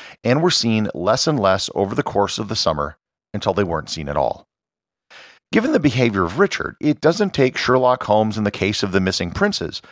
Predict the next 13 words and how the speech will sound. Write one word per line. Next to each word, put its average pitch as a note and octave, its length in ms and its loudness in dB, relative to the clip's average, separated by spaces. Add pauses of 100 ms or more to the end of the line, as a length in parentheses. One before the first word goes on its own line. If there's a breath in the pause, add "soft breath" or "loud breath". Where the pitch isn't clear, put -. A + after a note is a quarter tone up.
(140 loud breath)
to C#3+ 60 -2
figure A#2 420 0
out - 160 -2
what G2+ 180 0
probably B2+ 420 0
happened F2 500 -2
and G2 160 -4
who D#2+ 120 -6
was D#2 240 -4
responsible. - 720 -2 (760)
Throughout G3 320 0
history, G#2 500 0 (160)
almost C#3 300 2